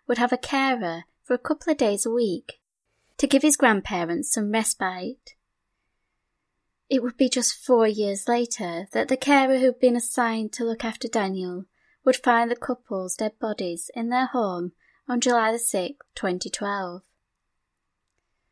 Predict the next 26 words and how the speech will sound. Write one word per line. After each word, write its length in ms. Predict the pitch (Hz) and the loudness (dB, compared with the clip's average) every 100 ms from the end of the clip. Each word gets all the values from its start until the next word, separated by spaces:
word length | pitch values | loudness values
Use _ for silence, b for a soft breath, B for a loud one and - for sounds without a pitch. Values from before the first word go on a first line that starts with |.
| _ _ _ _ _ _ _ - | _ _ _ _ _ _ _ 0
As 140 | 262 | 0
police 260 | - 330 339 | 4 2 4
began 400 | 370 320 226 214 | 0 2 4 2
making 360 | 214 - 226 | 0 -2 -4
inquiries 600 | 214 - 277 277 247 - | -2 -2 2 4 4 2
in 100 | 196 | -4
the 80 | 190 | -6
local 340 | 190 185 - | -8 -10 -4
area, 540 | 208 254 240 175 160 180 _ _ _ - | 2 2 2 -4 -8 -12 _ _ _ 4
they 100 | 302 | 6
learned 320 | 320 320 311 | 8 8 6
from 220 | 359 359 | 6 6
neighbours 480 | 285 208 196 180 - | 8 4 -2 -6 -4
that 180 | 226 - | -6 -4
Patricia 560 | - 285 277 302 294 | 0 2 4 2 2
and 200 | - 285 | 4 4
Robert 480 | 247 208 190 185 - | 4 2 -2 -4 -4
were, 80 | 240 | -6
quote, 560 | - 226 214 - - - _ _ _ _ _ | -2 0 0 -4 -10 -16 _ _ _ _ _
"a 80 | - | -8
quiet, 640 | - 311 294 233 190 - - | -4 4 4 4 0 -4 -4
unassuming, 800 | 247 262 - 262 226 190 185 190 - _ - | 0 2 2 0 0 -2 -4 -8 -14 _ 0
elderly 560 | 262 262 - 202 185 | 2 2 -2 -4 -2
and 160 | 240 254 | -2 -4
caring 420 | 254 226 202 208 | -2 0 -2 -4
couple." 480 | - 254 - 190 | -6 -8 -4 -6